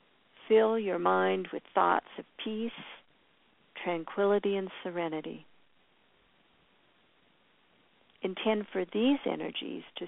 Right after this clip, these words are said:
surround you for the rest of the day. Diffusing the pow-, power of the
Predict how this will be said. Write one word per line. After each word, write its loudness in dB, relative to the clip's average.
surround -4
you -6
for -8
the -10
rest -8
of -6
the -6
day. -8
Diffusing 4
the 2
pow-, 0
power 6
of -4
the -4